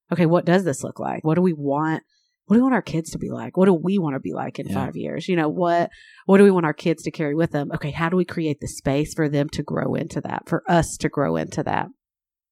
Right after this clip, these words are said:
Speaker 2: Right.
Speaker 1: And for you, especially after the year that we've had, I'm grateful that you created growth for me to find some stability, for me to get my feet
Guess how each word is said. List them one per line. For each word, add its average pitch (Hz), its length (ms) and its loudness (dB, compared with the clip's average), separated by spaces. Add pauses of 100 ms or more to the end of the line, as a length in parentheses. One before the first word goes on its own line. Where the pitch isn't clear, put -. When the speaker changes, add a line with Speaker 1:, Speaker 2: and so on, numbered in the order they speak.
(140)
Speaker 2:
Right. 98 160 -8
Speaker 1:
And 160 220 2
for 165 140 -4
you, 202 240 2
especially 185 340 2
after 151 200 -2
the 147 80 -6
year 165 380 0
that 147 120 -2
we've 143 160 -4
had, 160 500 2 (440)
I'm 185 180 2
grateful 170 380 2
that 151 160 -2
you 170 160 -4
created 165 380 -2
growth 147 280 -2
for 147 80 -6
me 147 140 -4
to 147 80 -4
find 143 420 -6
some 156 140 -4
stability, 165 640 -4
for 156 120 -4
me 151 140 0
to 151 100 -2
get 151 140 -4
my 143 100 0
feet 165 360 0